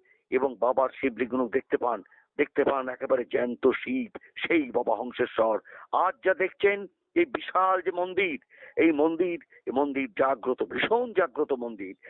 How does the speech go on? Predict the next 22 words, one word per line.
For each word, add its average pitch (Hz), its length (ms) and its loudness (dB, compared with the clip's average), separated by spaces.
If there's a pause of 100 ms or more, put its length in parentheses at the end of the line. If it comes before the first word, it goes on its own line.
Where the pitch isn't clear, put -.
(140)
এখানে 127 260 2
বাবা 113 280 0
হংসেশ্বর 110 440 -4
বিরাজ 98 380 -6
করেন। 90 260 -6 (640)
যুবকরা 139 380 4
আনন্দে 135 280 -4
চিৎকার 135 360 -2
করতে 139 240 -6
থাকে, 131 280 -2 (420)
বাবা 127 180 0
হংসেশ্বরকে 139 580 -6
পেয়েছি 139 300 2
বলে। 143 240 2 (460)
তখন 170 220 0
সুখচাঁদ - 460 0
বাবু 113 240 -8 (360)
অচেতন 185 420 -2
অবস্থা। 104 460 -6 (500)
তখনই 185 420 2
দেখা 127 240 -6
যাচ্ছে 117 460 -6